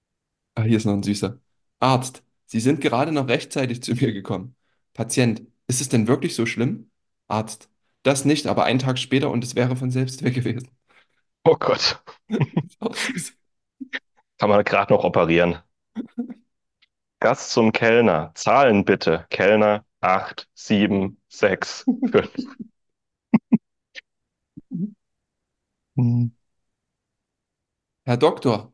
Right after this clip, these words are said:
Speaker 1: ich verliere langsam das Gedächtnis.“ Doktor: „Seit wann?“ Patient: „Seit wann was?“ <laughs> Es gibt echt viele Demenzwitze. Das ist heftig.
Speaker 2: Ja,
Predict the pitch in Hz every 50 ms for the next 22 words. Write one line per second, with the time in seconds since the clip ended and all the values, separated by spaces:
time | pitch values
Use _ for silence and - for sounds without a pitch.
0 | _ - - - - - 113 113 131 143 143 135 127 127 131 139 139 139 131 120
1 | 123 123 127 - - 139 131 117 123 127 - - 92 95 95 - - _ _ _
2 | _ _ _ _ _ _ _ _ _ _ _ _ _ _ _ _ _ - 117 120
3 | 123 - 117 113 110 123 127 - - _ _ _ _ _ _ _ _ - 117 117
4 | 104 95 127 135 139 127 131 - - - _ _ _ _ _ _ _ _ _ 110
5 | 107 - - - 104 107 101 - - _ _ _ - 107 104 - - 107 107 107
6 | 107 110 110 110 - - _ _ _ _ _ _ _ _ _ _ _ _ _ _
7 | _ - 254 - - - - _ _ _ _ _ _ _ _ _ _ _ _ _
8 | _ _ - - _ 170 160 165 - - _ - 139 - - 160 - - 147 -
9 | - - - _ _ _ _ _ _ _ _ _ - - - _ _ _ _ _
10 | _ _ _ _ _ _ _ _ _ _ _ _ _ - 120 117 - - 120 -
11 | 90 127 127 - - 123 120 120 - 98 98 98 98 98 - - - - - -
12 | - 92 107 123 127 127 - - - - - - _ - - 127 - - 98 92
13 | 95